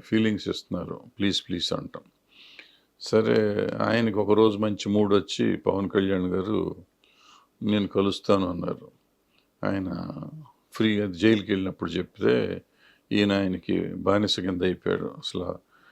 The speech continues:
ఎవరూ లేని రోజున నాకు ఆయన దేవుడే దిక్కులాగా వచ్చిన దేవుడు పవన్ కళ్యాణ్ అనే ఫీలింగ్లోకి, ఆ, చంద్రబాబు నాయుడు గారు వచ్చేసారు. వచ్చేసి తెలుగుదేశం కార్యకర్తలు కూడా కొంతమంది, అందరూ కాదు, కొంతమంది, అంద-, ఇప్పుడు కూడా తి-, కార్యకర్తలు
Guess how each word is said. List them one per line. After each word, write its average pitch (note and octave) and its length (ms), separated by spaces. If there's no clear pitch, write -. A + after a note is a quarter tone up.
ఎవరూ A#2 360
లేని A2+ 320
రోజున G#2 320
నాకు G2 280
ఆయన F#2 200
దేవుడే G#2+ 640
దిక్కులాగా F#2+ 580
వచ్చిన F2+ 340
దేవుడు F#2+ 540
పవన్ F#2 220
కళ్యాణ్ F#2 380
అనే F2 180
ఫీలింగ్లోకి, G2 920
ఆ, - 20
చంద్రబాబు A2+ 640
నాయుడు F2+ 180
గారు - 140
వచ్చేసారు. - 680
వచ్చేసి C3 360
తెలుగుదేశం C3+ 640
కార్యకర్తలు G#2+ 640
కూడా B2 220
కొంతమంది, G#2+ 580
అందరూ G2+ 300
కాదు, D#2+ 220
కొంతమంది, F2 600
అంద-, A2 300
ఇప్పుడు D3 200
కూడా D#3+ 180
తి-, C#3 180
కార్యకర్తలు B2+ 640